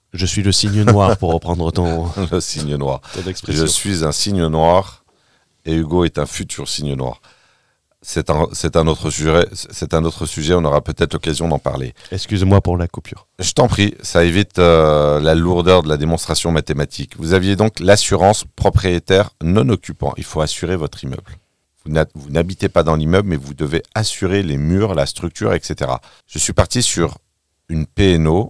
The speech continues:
Speaker 2: propriétaire non occupant, de cent vingt-cinq euros par mois. Vous avez des petits travaux d'entretien et de réparation.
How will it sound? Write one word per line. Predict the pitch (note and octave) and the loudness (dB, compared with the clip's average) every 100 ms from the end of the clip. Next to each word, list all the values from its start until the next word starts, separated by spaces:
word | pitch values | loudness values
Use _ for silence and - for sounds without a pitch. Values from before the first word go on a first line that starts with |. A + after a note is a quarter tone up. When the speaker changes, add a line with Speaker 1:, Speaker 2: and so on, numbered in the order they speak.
| _ | _
Speaker 2:
propriétaire | - - E2+ F2 D#2+ | -12 -6 -2 0 2
non | D#2+ | 2
occupant, | D#2 - - E2 E2+ - _ _ _ _ | 0 -4 -2 2 4 2 _ _ _ _
de | C#2+ D#2+ - - _ _ _ | -6 0 0 0 _ _ _
cent | - - G2+ F#2+ | -8 -2 0 2
vingt-cinq | E2 D#2 - F2 - - | 0 -2 -2 -4 -6 -10
euros | E2 D#2 F2+ - - | -6 -4 -4 -6 -6
par | C2 C2 | -6 -4
mois. | C#2 D2+ - _ _ | 0 0 -2 _ _
Vous | - - | -8 -2
avez | D#2+ E3 | 0 0
des | - | -2
petits | - - - | -4 -6 -4
travaux | - C#2+ D2+ | -4 -4 -4
d'entretien | C#2 - D2 - A#2+ - - | -6 -8 -6 -4 -4 -6 -10
et | |
de | D2 | -6
réparation. | C#2+ C#2+ - C2 C2 - A#2 | -6 -6 -6 -6 -6 -4 -4